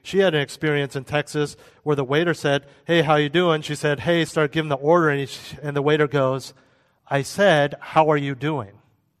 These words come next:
'Cause there they actually want to know. Here we don't. It's another way of saying hi. Learn that. Many of you know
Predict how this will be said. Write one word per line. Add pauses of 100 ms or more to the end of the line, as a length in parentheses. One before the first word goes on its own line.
(3250)
'Cause
there
they
actually
want
to
know.
Here
we
don't. (1300)
It's
another
way
of
saying
hi. (1200)
Learn
that. (3750)
Many
of
you
know